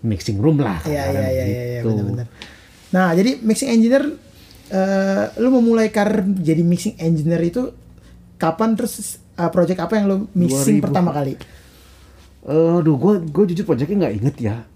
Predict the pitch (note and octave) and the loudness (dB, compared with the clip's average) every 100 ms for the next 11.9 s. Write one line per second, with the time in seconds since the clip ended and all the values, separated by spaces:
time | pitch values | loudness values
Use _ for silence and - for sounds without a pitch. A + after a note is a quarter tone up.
0 | _ _ - A#2+ D3 C#3 G#2+ D3+ D3+ G#2+ | _ _ -8 -4 -2 -2 -2 0 0 0
1 | A#2+ - - G#2 F#2+ F#2+ G#2+ G#2 F#2 C#3 | -4 -6 -6 -4 -4 -6 -6 -6 -6 -4
2 | C3+ G#2+ B2+ - - C3 C#3 F3+ D#3 - | -6 -6 -12 -18 -12 -4 -2 0 -2 -4
3 | C#3+ D#3 A2+ G2 F#2 - - _ _ F3+ | -2 0 0 -2 -6 -12 -20 _ _ -4
4 | D#3+ C#3 B2+ B2+ G#2 G2 A#2 D#3+ - - | -2 -2 -4 -4 -2 -2 -2 -4 -10 -20
5 | - - - A#2+ G#3 - D3+ D#3+ A#3 - | -20 -20 -18 -10 -4 -2 0 -2 -4 -8
6 | - _ A2+ A2 G#2 G#2 G#2 F#2+ F#2 - | -20 _ -6 -4 -4 -6 -6 -8 -10 -14
7 | - - - - - - G#3+ F3+ D3+ - | -20 -20 -20 -20 -14 -2 0 0 -2 -6
8 | C#3+ C#3 - B2+ B2+ C#3 E3+ A3 D3+ G#2 | -4 -2 -2 -4 -4 -2 2 2 2 0
9 | G#2 A#2 - G#2+ G#2+ F#2+ E3+ G3 A#2+ G#2+ | -2 -6 -4 -4 -2 -2 -2 -2 -4 -6
10 | G2+ G#2 A#2+ E3 F#3 A#2 G#2 G#2+ B2 C#3+ | -4 -4 -4 -2 -2 -2 -2 -2 -4 -4
11 | A#2+ A2 G2+ G#2+ - A#2 A#2 C3+ C#3+ | -2 -2 -2 -4 -4 -6 -6 -6 -10